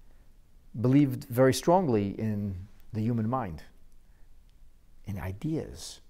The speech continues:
and ideals that people would birth. They believed so strongly in themselves that even the notion of faith or gods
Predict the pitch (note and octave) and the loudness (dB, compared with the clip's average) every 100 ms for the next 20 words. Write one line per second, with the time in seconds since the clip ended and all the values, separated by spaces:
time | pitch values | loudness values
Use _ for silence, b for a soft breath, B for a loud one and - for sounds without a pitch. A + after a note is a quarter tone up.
0 | - - F2+ F2+ A#2+ D#3 B2 G2+ F#2 - | -20 -14 -8 -4 0 2 2 0 -4 -8
1 | - - - G#3+ - G#2 - - - G2+ | -20 -18 -6 -6 -2 -2 -4 -14 -8 -2
2 | B2 F3 A#2 - - - - - - - | 0 0 0 -6 -20 -20 -20 -20 -20 -20
3 | - - - - - - - - - - | -20 -20 -20 -20 -20 -20 -20 -20 -20 -20
4 | - - b b D3 C#3 F#3 A#3 - D#3 | -20 -20 b b 6 6 6 2 4 4
5 | - E3+ A3+ C#4 A2+ F2+ C#2+ - - G2+ | 4 2 2 4 0 -2 -6 -10 -12 -12
6 | - - - - - - - - - - | -14 -18 -20 -20 -20 -20 -20 -20 -20 -8
7 | - D3+ - A3+ B3+ G#3 F#3 D#3+ D3+ D#3 | 2 4 4 2 4 6 6 6 6 6
8 | G3 - C3+ A2+ - E3+ G3+ - - - | 6 2 2 0 0 2 2 0 -12 -20
9 | - - A2+ C3+ G#3+ B2+ C3+ - | -12 -4 0 2 2 0 -4 -12